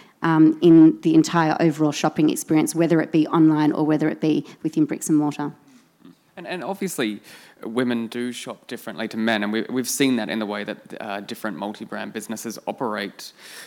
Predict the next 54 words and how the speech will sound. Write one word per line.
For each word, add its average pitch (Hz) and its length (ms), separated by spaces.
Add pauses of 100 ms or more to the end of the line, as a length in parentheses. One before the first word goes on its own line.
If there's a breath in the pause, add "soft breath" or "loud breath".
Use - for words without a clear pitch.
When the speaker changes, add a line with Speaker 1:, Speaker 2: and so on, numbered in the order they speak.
(200 loud breath)
Speaker 2:
Uh, 117 300
a-, - 220
and 143 160
I 160 40
wanted 180 280
to 135 160
ask 120 180
you, 127 80
Paolo, 120 480
i-, - 260
if, - 380
um, 113 460 (720 loud breath)
uh, - 60 (120)
suiting, 127 400
I 107 60
guess, 107 240
is, 107 200
is 123 160
always 110 380
rooted 110 320
in, 104 260
in, 104 120
in 107 320
wool, 110 480
um, 98 240
with 110 100
some 110 160
exceptions 110 500
at 113 80
the 101 80
lower 117 300
end 107 100
of 107 100
the 104 80
market. 107 480 (640 loud breath)
But 151 120
is 151 100
the 156 100
customer 151 380
lo-, 113 320
knowledge 113 420
about 98 280
the 107 60
micron 101 600
or 95 120
the 98 100
provenance 113 580
of 104 120
the 110 80
cloth, - 580
is 160 160
that 196 180
something 160 340
important, 110 920